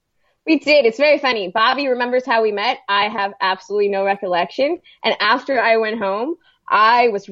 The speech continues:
racking my brain trying to remember <laughs> exactly how the story plays out. Uh, but it was really funny, right? After the event, we went to dinner with a group of wonderful, wonderful women who are also fantastic copywriters who we'd all met,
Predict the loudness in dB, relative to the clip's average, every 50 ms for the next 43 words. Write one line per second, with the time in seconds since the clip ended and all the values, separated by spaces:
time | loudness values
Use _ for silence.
0 | -14 -8 -4 -2 0 0 -2 -2 -4 -4 -4 -2 -2 -2 -2 -2 -4 -6 -8 -6
1 | -4 -2 0 0 0 0 -2 -4 -4 -6 -4 -2 0 0 2 0 0 -2 -2 -2
2 | -2 0 0 0 0 0 2 2 2 0 -2 -2 0 2 2 2 2 0 -2 -2
3 | -6 -6 -2 2 4 4 4 4 4 4 4 2 2 0 -4 -10 -10 -2 -2 -2
4 | -2 _ -2 0 0 0 0 -2 -4 -4 -4 -2 -4 -2 -2 -2 -4 -2 -2 -2
5 | -2 -4 -6 -10 _ _ _ _ _ _ _ -2 -2 0 2 2 0 0 -2 -4
6 | -2 -2 0 0 0 -2 -4 -2 -2 -4 -4 -4 -4 0 -2 0 0 0 -2 0
7 | 0 -2 0 0 0 0 0 -2 -4 -8 -8 -4 -4 -4 -4 -4 -8 -8 -8 -6
8 | -4 -2 -2 -2 -4 -6 -6 -6 -4 -4 -4 -6 -6 -8 -10 -8 -6 -6 -4 -4
9 | -4 -6 -6 _ _ -2 2 2 2 4 2 2 2 2 0 2 2 2 2 2
10 | 0 0 2 2 2 2 2 0 -4 -20 -20 -20 -18 -6 2 2 4 4 4 4
11 | 2 2 0 0 0 2 2 4 4 4 4 4 4 4 4 4 4 4 4 4
12 | 4 2 2 2 2 2 2 0 -4 -4 -2 -4 -4 -4 -6 -10 -10 -6 -6 -6
13 | -4 -2 -2 0 0 2 2 0 -2 -2 -2 -2 0 2 4 6 6 6 6 4
14 | 2 0 -2 -4 -6 -8